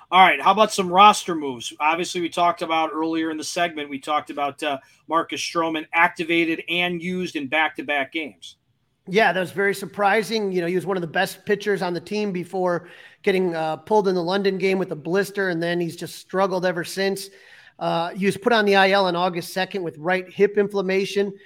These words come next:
Speaker 2: The Cubs are expecting Stroh to come off the I L in mid-August, but after a bullpen session, he ex-, experienced discomfort on the right side, uh,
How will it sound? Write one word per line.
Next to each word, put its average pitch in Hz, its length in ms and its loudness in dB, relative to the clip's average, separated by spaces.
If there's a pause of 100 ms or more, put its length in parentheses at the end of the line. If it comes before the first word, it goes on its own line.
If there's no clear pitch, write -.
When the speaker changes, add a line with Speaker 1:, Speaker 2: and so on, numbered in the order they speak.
(280)
Speaker 2:
The 165 80 -8
Cubs 247 240 0
are 233 60 0
expecting 240 360 0
Stroh 208 200 2
to 190 60 0
come 202 220 -2
off 196 200 2
the 196 80 0
I 185 140 4
L 185 120 2
in 180 80 0
mid-August, 180 560 2
but 165 100 -6
after 175 220 0
a 165 60 -2
bullpen 190 400 0
session, 190 340 -4
he 170 120 0
ex-, - 180 -10 (340)
experienced 214 540 6
discomfort 202 440 -2
on 175 80 2
the 170 100 -2
right 180 260 0
side, 180 420 2
uh, 180 260 -6